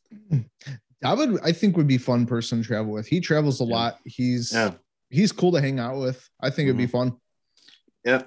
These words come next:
Speaker 2: and I know Harry would be down for no problem.
Speaker 1: Yeah.
Speaker 2: And I think we could wiggle, uh, Chris in there too if he can talk to his new wife about it.
Speaker 1: Yeah.
Speaker 2: But, uh, we'll see. All right, dude. Then here we are.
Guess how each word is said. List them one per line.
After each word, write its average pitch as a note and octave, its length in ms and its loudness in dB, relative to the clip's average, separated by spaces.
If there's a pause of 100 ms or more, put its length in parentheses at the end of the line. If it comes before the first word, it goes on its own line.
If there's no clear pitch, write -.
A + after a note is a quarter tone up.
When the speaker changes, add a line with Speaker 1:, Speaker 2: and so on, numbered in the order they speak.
Speaker 2:
and A2+ 100 -2
I A2+ 60 4
know A#2+ 120 4
Harry A#2+ 280 6
would G#2+ 160 0
be G2+ 100 -4
down F#2+ 280 -2 (140)
for G#2 100 -6
no G2 120 -2
problem. F#2 380 -2 (720)
Speaker 1:
Yeah. A2 240 0 (360)
Speaker 2:
And D#3+ 100 0
I B3+ 40 2
think D4 120 2
we C4 100 2
could G3+ 140 2
wiggle, G#3 440 6
uh, G3 580 2 (600)
Chris B3+ 260 -2
in B2 100 -2
there F2 160 -4
too D3+ 200 0
if A2+ 100 -2
he A#2 80 -4
can G2+ 160 -6
talk G#2 260 -2
to A2+ 80 -8
his G2 180 -8
new G#2+ 100 -2
wife G#2 320 -2
about E2 240 -12
it. F#2+ 100 -14 (520)
Speaker 1:
Yeah. A2+ 160 -2 (1200)
Speaker 2:
But, - 220 -20
uh, A#2+ 100 -10
we'll C3 120 -6
see. B2+ 260 -4 (1080)
All C3+ 80 2
right, G#3 160 6
dude. D#3 240 4 (100)
Then C3+ 140 2
here C#3+ 160 2
we D#3 120 2
are. G#3 300 2